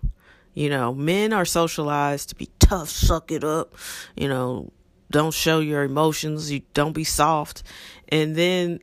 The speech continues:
you know, they become adults and we wonder why they won't listen to us or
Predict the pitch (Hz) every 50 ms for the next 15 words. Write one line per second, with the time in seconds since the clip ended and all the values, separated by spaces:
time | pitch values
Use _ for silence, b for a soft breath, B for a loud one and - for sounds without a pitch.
0 | _ _ _ _ _ - 196 202 190 170 143 143 143 147 139 - - 156 160 160
1 | 165 160 - - 190 180 175 160 143 127 - 156 180 208 190 156 - - - -
2 | - 151 147 147 156 165 160 160 160 156 156 156 143 139 143 147 151 151 143 151
3 | 151 151 143 151 151 143 123 139 170 180 - 139 117 113 117 110 - - - -
4 | - _ - 127 127 - - - - - - -